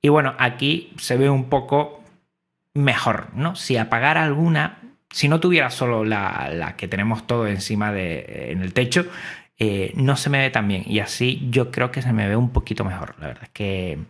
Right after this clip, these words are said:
ganas un poco. Eh, pero, mm, he tenido que, que bajar de, de vatios porque había <laughs> algunas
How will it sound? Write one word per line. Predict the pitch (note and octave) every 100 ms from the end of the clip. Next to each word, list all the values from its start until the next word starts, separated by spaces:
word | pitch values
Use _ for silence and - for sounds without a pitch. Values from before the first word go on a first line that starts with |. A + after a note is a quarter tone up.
| _ _ _ _ -
ganas | C3+ B2+ C#3+ C3+
un | G#2+
poco. | - - F#2+ _ _ - - _ _ _
Eh, | A2 A2 G#2 F#2+ F#2 F2+ E2+ D#2+ D2+ C#2 _ -
pero, | A#2 G#2+ G#2 G2+ G2 F#2+ F#2
mm, | F2+ F2 - F#2+ F#2 F2+ - - - - - _ _ -
he | G#2 B2
tenido | B2+ A#2+ C3+
que, | - G#2+ - B2+
que | A#2+
bajar | A2 G2+ A2+ A#2+
de, | A#2 G#2+ G2 G2 G#2
de | G#2+
vatios | G#2 A2 C#3+ C3
porque | - A2+ - G2 F#2+
había | F2 G#2 A2 -
<laughs> |
algunas | A#2 G2+ A#2